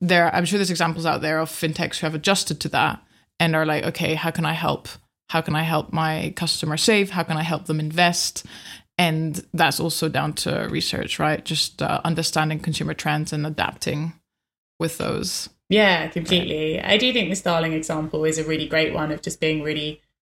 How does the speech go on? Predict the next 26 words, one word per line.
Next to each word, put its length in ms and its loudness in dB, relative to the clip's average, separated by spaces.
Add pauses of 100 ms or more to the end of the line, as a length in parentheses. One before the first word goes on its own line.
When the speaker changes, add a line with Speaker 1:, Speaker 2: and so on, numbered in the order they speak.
Speaker 2:
quick 260 2
to 80 0
pivot 500 4
and 240 -2
to 420 0
understand 420 -2
what 120 -8
people 200 -4
needed. 440 0
And 120 -2
it 140 -4
was, 320 -4
it 100 -6
was 120 -2
a 60 -2
really 200 -2
lovely, 520 -2 (520)
uh, 520 0
a 80 -2
really 200 0
lovely 240 -2
product 240 0
that 120 -2
they 80 0
brought 240 -2
out. 380 -2